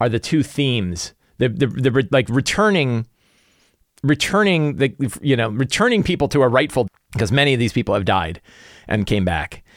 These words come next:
And they came back because of, of chaos. And the, the, the, the chaos, the, the, the shattering of the Weird Weaver is, is kind of the,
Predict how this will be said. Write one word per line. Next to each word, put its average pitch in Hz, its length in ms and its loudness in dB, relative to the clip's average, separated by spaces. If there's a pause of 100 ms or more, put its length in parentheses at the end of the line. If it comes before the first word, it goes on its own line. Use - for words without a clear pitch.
(280)
And 120 120 0
they 117 80 2
came 147 220 2
back 120 220 2
because 117 480 2
of, 95 440 0
of 98 220 -2
chaos. 87 400 -2
And 110 160 0
the, 107 100 -2
the, 113 240 0
the, 117 280 -4
the 123 100 0
chaos, 160 500 4
the, 139 80 0
the, 113 200 -2
the 123 180 0
shattering 180 640 2
of 117 80 0
the 127 80 0
Weird 131 320 2
Weaver 82 460 -4
is, 98 300 -2
is 104 280 -2
kind 117 240 -4
of 98 80 0
the, 90 180 -2